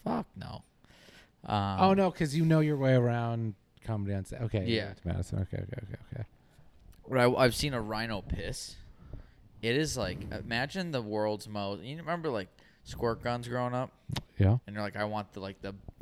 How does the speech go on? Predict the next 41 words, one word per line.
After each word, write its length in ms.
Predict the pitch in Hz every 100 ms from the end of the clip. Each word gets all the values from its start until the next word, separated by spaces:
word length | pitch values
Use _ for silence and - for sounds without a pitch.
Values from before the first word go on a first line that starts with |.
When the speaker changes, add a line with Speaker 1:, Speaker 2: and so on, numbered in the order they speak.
| -
Speaker 1:
the 100 | 107
blast, 600 | 92 107 98 98 - 92
like, 140 | 110
the 80 | 101
hydro 560 | - 113 107 101 117 113
blaster." 520 | 117 113 127 135 -
Speaker 2:
Yeah, 180 | 104 101 - -
yeah. 100 | 92 87
Speaker 1:
That, 400 | 123 147 - - 117
the 120 | 123
super 440 | - 147 139 151
soaker, 560 | 147 156 147 151 165 170 - -
that 360 | 113 131 180 196
times 320 | 185 170 139
a 80 | 117
thousand. 840 | - - - 110 110 113 101 101 - - - -
It 200 | - 139
is 200 | 175 160
a 120 | 156 117
fire 580 | - - 123 131 123
hose 240 | 113 113 98
Speaker 2:
Oh, 40 |
that's 280 | 139 113 107
Speaker 1:
coming 200 | 113 113
Speaker 2:
scary. 200 | 107 104
Speaker 1:
out 120 | 104 98
of 60 |
this 100 | 101
monstrosity 720 | 104 107 101 - 104 101 -
of 100 | 107
a 60 | 98
cock 420 | - 165 82 107 -
on 140 | 107
a 60 | 95
rhino. 400 | 92 90 82 73
It's 200 | 95 117 -
just, 220 | 110 - - - -
and 140 | 127 135
it's 160 | 135
so 600 | - - 127 123 131 147 -
nonchalant. 760 | 110 110 - - 101 92 -